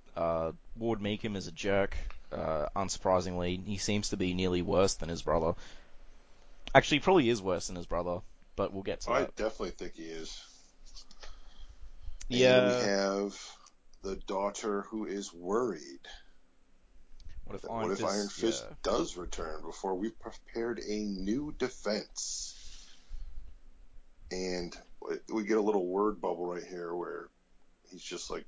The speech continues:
Speaker 2: "Little fool, Iron Fist didn't kill Harold Meachum, but your desire for vengean-, vengeance fits into my own plan quite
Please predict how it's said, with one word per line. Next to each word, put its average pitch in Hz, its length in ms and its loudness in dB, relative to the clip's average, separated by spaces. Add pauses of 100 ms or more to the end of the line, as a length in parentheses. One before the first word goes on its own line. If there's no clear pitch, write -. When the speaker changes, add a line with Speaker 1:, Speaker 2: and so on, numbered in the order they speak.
Speaker 2:
"Little 113 280 0
fool, 113 500 -2
Iron 107 280 -2
Fist - 340 -6
didn't 98 260 -8
kill 95 200 0
Harold 95 400 -2
Meachum, 101 460 -4 (380)
but - 240 -8
your - 100 -4
desire 82 500 -2
for 76 160 -6
vengean-, 80 560 -6 (160)
vengeance 85 440 -6
fits - 400 -8 (360)
into 101 320 -4
my 87 220 -4 (100)
own 104 380 -2
plan 92 720 -6
quite 85 360 -8